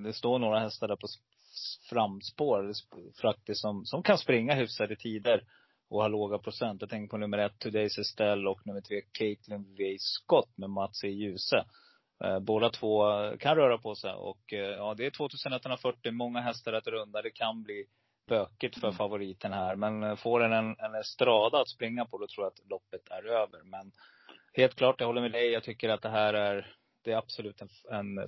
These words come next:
Speaker 1: favorit att gardera. Femtio procent är inget spelvärde i den just nu.
Speaker 2: Nej,
Speaker 1: Mm.
Speaker 2: och jag tänker som Ava var ju en sån som man trodde. Jag hade ju inte med den när den var på Valla där på Elitloppshelgen när den var trea.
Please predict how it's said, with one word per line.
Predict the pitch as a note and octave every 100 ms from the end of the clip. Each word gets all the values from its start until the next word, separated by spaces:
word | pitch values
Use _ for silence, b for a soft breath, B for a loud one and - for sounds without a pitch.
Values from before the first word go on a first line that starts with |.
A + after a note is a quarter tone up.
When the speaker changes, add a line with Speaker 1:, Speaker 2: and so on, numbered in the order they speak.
| G2
Speaker 1:
favorit | G#2+ G2 G2+ G2 G2+
att | -
gardera. | G#2+ G2+ G#2+ F#2+
Femtio | - A#2 G#2 -
procent | G#2 - G2+ F#2+
är | G2+
inget | F#2 F#2
spelvärde | - G2 F2+ F#2+ F#2+
i | G2
den | - -
just | - - -
nu. | A#2+ G#2+ - _ _ _ _ _ _ _ _ - B B
Speaker 2:
Nej, | - F#2+ G2+ G2+
Speaker 1:
Mm. | G#2
Speaker 2:
och | G2+
jag | A2+ A2+ G#2
tänker | B2+ A#2+ -
som | A2
Ava | A2 G2+ G2 A#2+
var | A#2 A2+
ju | G2+
en | F#2+
sån | F#2+ G2 F#2+
som | F#2+
man | F2+
trodde. | F2+ F#2+ E2+ F2 F2 E2 _ _ _ _ _ _
Jag | F#2+
hade | G2+ G#2
ju | G2
inte | F#2 -
med | A#2 G#2 G2
den | F#2
när | F2+ F2+
den | F2+
var | F2+
på | E2+ F#2
Valla | F2 E2+ F2 G#2+
där | F#2+ F2
på | F#2+
Elitloppshelgen | F2 F2 - E2+ - A2 G#2 F#2 E2
när | D#2+
den | E2
var | E2
trea. | - - G2 F#2 G2+ G2 F2